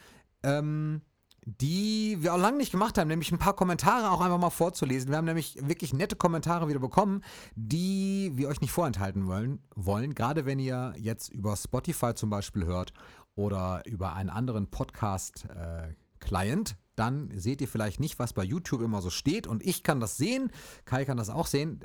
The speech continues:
Äh, ich, ich betone das so, weil ich auf den anderen Portalen immer nicht so präsent bin und deshalb, deshalb immer nur bei YouTube so richtig schaue. Außerdem, äh, soll's so ein bisschen wieder um Tourneen gehen, aber anders als, oh, gar nicht nur um Tourneen eigentlich, sondern um,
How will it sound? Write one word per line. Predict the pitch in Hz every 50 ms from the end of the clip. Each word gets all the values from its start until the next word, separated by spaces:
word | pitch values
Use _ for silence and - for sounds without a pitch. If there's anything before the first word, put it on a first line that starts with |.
| -
Äh, | 127 113
ich, | 110 110 - -
ich | - - -
betone | - 117 - 156 170 165
das | 151 127 -
so, | 123 123 139 110
weil | 113 107 104
ich | 120 - 113
auf | 113 -
den | - 107
anderen | 98 113 123 127 123 127 120 - - - - - -
Portalen | - 110 - - 120 117 117 123 120
immer | 113 104 101 107
nicht | 156 -
so | - 131
präsent | - - - 95 95 101 98 92 -
bin | 127 139 156
und | 131 101
deshalb, | 98 - - 104 92 - _ _ _ _ _
deshalb | 95 82 117 120 - - 127 117 - -
immer | 110 104 101 98
nur | 90 101 101
bei | 87 95
YouTube | 92 85 123 135 - - 95 87
so | 95
richtig | 90 82 - 92 -
schaue. | - 104 107 135 175 - - - - - - - -
Außerdem, | - 170 214 208 226 190 208 202 208 196 - - - - -
äh, | - 151 160 165 165 160
soll's | 131 127 156 190 202 - -
so | 175 165
ein | 151 127
bisschen | 117 269 - - - 262 247 226 190 - -
wieder | 135 123 156 208 226 208 190 - -
um | - 165 170 175 170 - - 131 113
Tourneen | - - 160 156 151 151 175 214 233 208
gehen, | 156 156 151 151
aber | 147 135 143 -
anders | 92 151 185 202 214 202 - - - -
als, | 127 143 147 131 - -
oh, | 135 123
gar | 107 160 180 233
nicht | 214 160
nur | 170 160
um | 147 135
Tourneen | - 120 120 135 175 196 165
eigentlich, | 117 113 120 131 147 147 123
sondern | 117 127 131 131 135
um, | 117 123 123 117